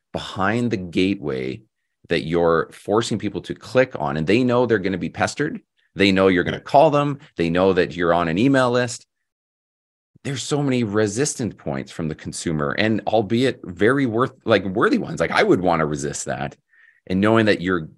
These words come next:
Speaker 1: your offer is so good that's like, "Well, fuck, I'm gonna do it anyways, right?
Speaker 2: Yeah.
Speaker 1: I'm gonna give Mike my info, and I know that he's gonna hit me because I want that." And
Speaker 2: Mm-hmm.
Speaker 1: most agents miss that, right?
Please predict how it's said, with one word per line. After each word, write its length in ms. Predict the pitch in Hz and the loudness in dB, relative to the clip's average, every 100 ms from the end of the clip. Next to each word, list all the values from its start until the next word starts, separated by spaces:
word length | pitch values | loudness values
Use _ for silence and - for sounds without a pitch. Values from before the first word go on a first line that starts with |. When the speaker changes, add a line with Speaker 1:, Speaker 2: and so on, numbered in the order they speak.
| - | -8
Speaker 1:
your 240 | 85 87 | 0 4
offer 400 | 90 110 - 87 | 6 4 2 -2
is 100 | 80 | -2
so 300 | - 113 120 | -2 0 0
good 280 | 110 107 85 | 4 4 4
that's 240 | 78 - | 2 -2
like, 300 | 76 67 - _ _ - | -4 -4 -6 _ _ -4
"Well, 160 | 208 | -4
fuck, 340 | - 62 - _ _ | -2 -4 -6 _ _
I'm 140 | - 82 | -4 -4
gonna 140 | 76 | -2
do 120 | 73 | -4
it 80 | 69 | -4
anyways, 360 | - - - - _ | -6 -10 -14 -18 _
right? 260 | 120 139 139 _ _ | 4 4 2 _ _
Speaker 2:
Yeah. 100 | - | 0
Speaker 1:
I'm 160 | 104 120 | 2 4
gonna 180 | 127 110 | 2 4
give 340 | 117 131 123 | 2 2 0
Mike 300 | 113 117 107 | 0 0 0
my 160 | 113 107 | -2 0
info, 480 | 104 - 73 65 - - _ | -2 -2 -4 -4 -10 -20 _
and 200 | 98 98 | 0 4
I 120 | 95 | 4
know 220 | 98 113 117 | 6 8 6
that 100 | 110 | 4
he's 160 | 104 | -2
gonna 160 | 98 95 | -4 -2
hit 180 | 110 82 | -2 -4
me 120 | 80 | -6
because 260 | 90 107 | -6 -2
I 60 | 98 | 0
want 300 | 90 104 - | 0 -2 -2
that." 320 | 78 - - - _ 92 | -8 -8 -16 -20 _ -8
And 280 | 90 82 - - | -6 -6 -12 -14
Speaker 2:
Mm-hmm. 340 | 101 98 98 - | -12 -12 -8 2
Speaker 1:
most 200 | 117 113 | 2 4
agents 320 | 101 95 87 | 2 2 -2
miss 200 | 90 - | -2 -2
that, 180 | - - | -6 -8
right? 240 | 69 87 | -2 -2